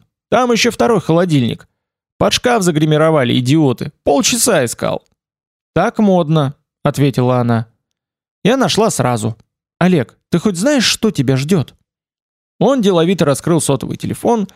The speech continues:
заменил батарейки, голос прозвучал сумрачно. «Откуда? Только Адам мог видеть мир от края и до края.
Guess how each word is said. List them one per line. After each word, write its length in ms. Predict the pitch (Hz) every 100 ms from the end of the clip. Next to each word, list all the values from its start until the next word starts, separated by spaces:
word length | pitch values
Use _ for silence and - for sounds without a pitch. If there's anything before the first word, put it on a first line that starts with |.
| _ _
заменил 420 | 147 151 214 262
батарейки, 640 | 156 131 117 190 170 151 - _ _ _
голос 400 | 131 214 220 175
прозвучал 580 | 160 131 135 - 131
сумрачно. 640 | 113 135 120 113 - 123 - _ _ _ _
«Откуда? 680 | - 143 147 202 208 123 - _ _ _ _ _
Только 360 | 170 220 196 220
Адам 300 | 190 214 175
мог 240 | 139 135
видеть 360 | 143 175 131 107
мир 280 | 160 220 151
от 140 | 123
края 360 | - 170 165 127
и 80 | 120
до 140 | 131
края. 400 | 131 117 - -